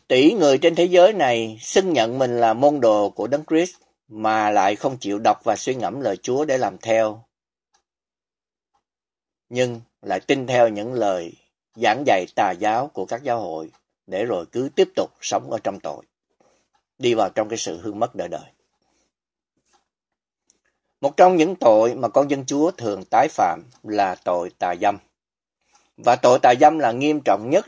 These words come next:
trong các tội vì là tội nghịch lại chính thân thể của người phạm tội, cũng là nghịch lại đền thờ của Thiên Chúa.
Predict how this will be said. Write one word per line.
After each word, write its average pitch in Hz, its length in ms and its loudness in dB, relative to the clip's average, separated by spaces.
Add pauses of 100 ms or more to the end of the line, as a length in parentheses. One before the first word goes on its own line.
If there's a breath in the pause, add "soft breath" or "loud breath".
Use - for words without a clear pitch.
trong 127 260 0
các 185 200 -4
tội 98 320 -2 (100)
vì 117 160 -4
là 117 140 0
tội 104 320 -2
nghịch 131 240 -2
lại 101 320 2
chính 156 240 -4
thân 135 200 -10
thể 104 220 -2
của 151 120 -6
người 123 180 -4
phạm 101 240 -6
tội, 90 420 -6
cũng 120 140 -8
là 123 100 -4
nghịch 113 200 -4
lại 101 260 -2
đền 101 200 -6
thờ 95 360 -2
của 113 100 -10
Thiên 117 180 -10
Chúa. 120 340 -2